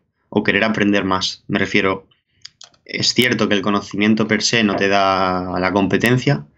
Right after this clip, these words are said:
o el saber hacer, pero el seguir realizando-, realizándonos preguntas, el buscar siempre esa pequeña mejora, ¿no? Que nos dé un, un rendimiento más e-, no solo más eficaz, sino más eficiente,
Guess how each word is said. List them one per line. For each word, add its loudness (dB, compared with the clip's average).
o 2
el 2
saber 2
hacer, -2
pero 2
el 2
seguir 2
realizando-, 0
realizándonos 2
preguntas, 2
el 4
buscar 2
siempre 0
esa 2
pequeña 2
mejora, 2
¿no? 2
Que 0
nos 0
dé 4
un, 0
un 0
rendimiento 4
más 2
e-, -4
no 4
solo 4
más 4
eficaz, -2
sino 0
más 0
eficiente, 2